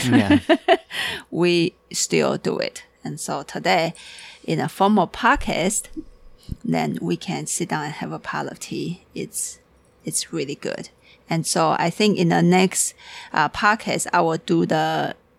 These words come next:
Speaker 2: uh, shout out to those people who especially mention our podcast through the orders, actually. It's so nice to see you guys, uh, showing up 'cause I have no idea who are listening. <laughs>
Speaker 1: A lot of you guys showed up,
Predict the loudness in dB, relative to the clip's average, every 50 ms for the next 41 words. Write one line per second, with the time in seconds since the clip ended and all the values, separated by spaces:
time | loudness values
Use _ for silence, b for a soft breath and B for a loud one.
0 | _ _ _ _ -4 -2 -2 -2 -2 -2 -2 0 2 4 4 4 4 4 6 4
1 | 4 2 0 -2 -2 0 0 -2 -2 -4 -4 -2 -4 -2 0 0 -2 0 0 0
2 | -2 -2 -2 -4 -6 -6 -4 -2 -2 0 0 -2 -2 -2 0 0 0 -2 -2 -2
3 | -2 -4 -4 -6 -4 -2 -2 -2 -2 -2 0 0 0 0 -2 -2 0 2 4 4
4 | 4 4 2 0 -2 _ 4 6 6 6 4 2 0 -4 -4 -4 -6 -6 -6 -4
5 | -6 -6 -6 -4 -2 2 4 4 6 6 4 4 2 B B B B B B B
6 | 0 0 2 2 2 0 0 2 4 6 6 8 6 6 6 6 6 6 6 4
7 | 2 0 -2 0 0 0 0 -2 0 2 2 2 4 2 2 2 4 4 4 4
8 | 4 2 0 -4 -8 -14 B B B B B B B B B _ 0 0 2 2
9 | 2 0 0 2 2 4 4 6 6 4 2 2 0 -2 -2 -2 0 0 0 0
10 | 0 0 2 0 2 0 0 0 -2 -2 -2 -2 -2 -2 -2 -4 -4 -6 -6 -6
11 | -4 -6 -6 -4 -6 0 2 2 2 2 2 2 2 2 4 6 4 4 4 4
12 | 4 4 4 4 2 2 2 2 2 2 2 4 6 6 8 8 8 8 8 6
13 | 6 6 6 6 6 4 4 4 4 4